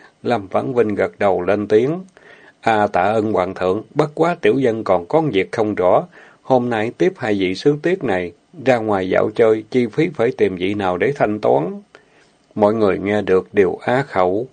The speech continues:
hoàng đế nhịn cười đáp. À, bên cạnh người chính là hộ bộ thượng thư Từ đại nhân.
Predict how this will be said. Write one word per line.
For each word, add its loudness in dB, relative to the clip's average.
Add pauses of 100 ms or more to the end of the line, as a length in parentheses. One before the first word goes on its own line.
hoàng 0
đế 0
nhịn -2
cười 0
đáp. 2 (800)
À, 0
bên 0
cạnh -2
người 4
chính -2
là 0
hộ 2
bộ 0
thượng -2
thư 2
Từ 0
đại -2
nhân. -6